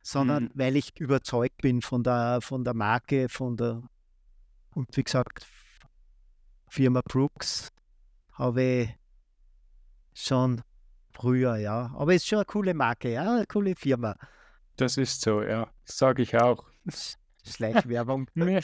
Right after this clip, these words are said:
Speaker 2: mehr sag ich jetzt nicht dazu. <laughs> Sonst heißt es
Speaker 1: Ja.
Speaker 2: nachher, Ray bemüht sich wieder extrem um die Firma Brooks. <laughs>
Speaker 1: Ja.
Speaker 2: Ah, ja, du, äh,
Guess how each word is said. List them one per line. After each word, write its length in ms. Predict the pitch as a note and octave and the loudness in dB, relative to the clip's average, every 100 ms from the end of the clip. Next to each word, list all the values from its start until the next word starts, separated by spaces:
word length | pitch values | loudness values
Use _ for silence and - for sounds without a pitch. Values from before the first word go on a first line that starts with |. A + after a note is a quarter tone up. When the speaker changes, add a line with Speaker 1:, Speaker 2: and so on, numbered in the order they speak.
| - D#3+ | -2 0
Speaker 2:
mehr 260 | F#3 G#3+ | 4 4
sag 280 | G3 G3 F#3+ | 6 4 4
ich 120 | F#3 | 2
jetzt 260 | F3+ D#3+ - | 0 -2 0
nicht 260 | F#3 B3 | 0 2
dazu. 460 | A3+ F#3+ G#3+ E3 E3 - | 0 -2 -2 -2 -2 2
<laughs> 1800 | C4+ - F#3+ - - A3+ - _ - G3 F3 - - - - G3+ F3+ - | 2 4 2 0 -4 -8 -10 _ -12 -12 -12 -16 -20 -20 -18 -14 -6 0
Sonst 360 | A3 G3 F#3 | 4 4 4
heißt 340 | F3 F#3+ F#3 - | 4 6 4 2
es 60 | |
Speaker 1:
Ja. 80 | B2+ | 0
Speaker 2:
nachher, 520 | F3+ F3+ E3 F3+ E3 - - - | 4 4 4 2 2 -4 -12 -6
Ray 380 | C#3+ D#3+ F#3+ F#3+ | 2 4 4 4
bemüht 460 | E3 D#3 D#3+ G3 - | 4 4 4 2 0
sich 200 | F#3+ F#3 | -2 0
wieder 280 | E3 D#3 | 2 4
extrem 680 | D3+ D#3 - D#3+ E3 F3 D#3 | 4 0 -2 0 4 4 4
um 200 | C#3+ F#3 | 2 2
die 100 | D#3 | 2
Firma 380 | D3 D#3 D#3 C#3+ | 2 4 4 4
Brooks. 640 | C3 D3+ D#3+ C#3 - E3+ - | 4 0 0 -4 -6 -8 -2
<laughs> 60 | G#3+ - - G3 D3+ F3+ - F3 - - _ - E3 - - - - - | -2 -2 -6 -6 -4 -4 -4 -16 -20 -20 _ -8 -6 -6 -12 -20 -16 -4
Speaker 1:
Ja. 360 | D3 C#3+ C#3+ - | 0 2 0 0
Speaker 2:
Ah, 300 | F3 F#3 F#3+ - _ _ | 4 4 4 -4 _ _
ja, 180 | D#3 D#3 | 4 4
du, 280 | C3+ E3 C#3+ | 6 6 6
äh, 360 | C3+ C3 A2+ | 6 4 2